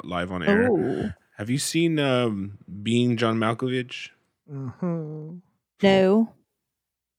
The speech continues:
Speaker 1: Oh my God. I just wanna know. Just get a, I'm getting a gauge. I'm taking your, your temperature.
Speaker 3: It's a good one.
Speaker 1: You know, um, have you seen Eternal Sunshine of the Spotless Mind?
Speaker 2: Thinking.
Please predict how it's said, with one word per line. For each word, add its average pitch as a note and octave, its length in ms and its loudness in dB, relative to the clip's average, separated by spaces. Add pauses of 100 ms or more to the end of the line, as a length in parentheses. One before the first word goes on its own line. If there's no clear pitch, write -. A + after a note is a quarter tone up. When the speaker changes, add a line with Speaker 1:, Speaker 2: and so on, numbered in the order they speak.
(420)
Speaker 1:
Oh F#2 160 -8
my - 140 -14
God. F#2 420 -12
I G#2 40 -4
just G#2 120 0
wanna F3 160 8
know. G#2+ 280 4
Just A2 180 -8
get B2+ 140 6
a, A#2+ 160 2
I'm G#2+ 120 2
getting B2 260 6
a A#2 60 4
gauge. G#2 340 0
I'm G#2 100 -6
taking G#2 380 -4
your, G2 340 -2
your G2 180 -8
temperature. G2+ 680 -4 (240)
Speaker 3:
It's - 80 -20
a A2 40 -18
good F#2 140 -14
one. G2+ 300 -12 (480)
Speaker 1:
You F#2 160 -8
know, F#2+ 480 -8
um, F#2 600 -4 (600)
have F#2 140 -14
you G#2+ 100 -2
seen A2+ 560 2 (100)
Eternal G#2+ 420 0
Sunshine G#2+ 440 2
of F#2 80 -4
the F#2+ 80 -2
Spotless F#2+ 480 0
Mind? F2 380 -6 (4000)
Speaker 2:
Thinking. G3 680 4